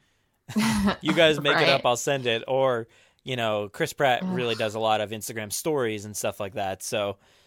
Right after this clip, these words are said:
Speaker 1: you know, that's always a thing I guess you could do.
Speaker 2: Yeah, I don't know. That's so impersonal. I'm not a fan of today's, like, social media promotion. I mean, it's nice to do,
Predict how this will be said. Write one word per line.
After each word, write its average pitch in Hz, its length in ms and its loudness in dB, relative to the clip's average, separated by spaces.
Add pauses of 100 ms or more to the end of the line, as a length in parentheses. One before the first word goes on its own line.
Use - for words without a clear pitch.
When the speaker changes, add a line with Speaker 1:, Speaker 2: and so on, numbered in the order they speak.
(300)
Speaker 1:
you 139 100 -8
know, 113 140 -6
that's 120 220 2
always 104 200 -2
a 101 60 -6
thing 98 260 -6
I 90 60 -6
guess 92 240 -6
you 98 60 -12
could 95 100 -14
do. 98 260 -12 (720)
Speaker 2:
Yeah, 208 340 -4
I 285 80 2
don't 240 140 4
know. 170 120 0
That's 226 220 0
so 254 160 2
impersonal. 165 640 -2
I'm 185 160 2
not 254 160 6
a 240 60 2
fan 175 340 0
of 165 160 -4
today's, 160 560 2
like, - 380 -2
social 180 400 -4
media 165 520 -2 (120)
promotion. 160 720 -4
I - 60 -2
mean, 247 180 6
it's 254 160 0
nice 208 460 4
to 285 120 -4
do, 190 520 2